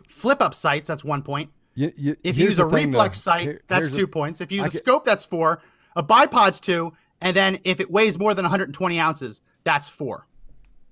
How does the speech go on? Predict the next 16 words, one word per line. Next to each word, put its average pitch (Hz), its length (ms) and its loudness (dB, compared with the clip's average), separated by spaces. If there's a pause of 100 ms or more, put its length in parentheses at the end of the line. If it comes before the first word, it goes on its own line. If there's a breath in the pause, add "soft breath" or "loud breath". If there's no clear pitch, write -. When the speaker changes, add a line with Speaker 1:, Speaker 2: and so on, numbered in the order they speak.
(120)
Speaker 1:
All 160 80 0
right, 156 80 -2
go 175 80 2
ahead, 160 160 0
Joe. 107 220 -12
I 139 80 -10
just 160 100 -8
wanted 190 120 2
to 180 60 -4
get 165 140 -2
through 170 120 -2
all 151 140 0
of 127 60 -6
them. - 140 -16 (500)
Speaker 2:
It, 139 220 -12
it, 160 440 -10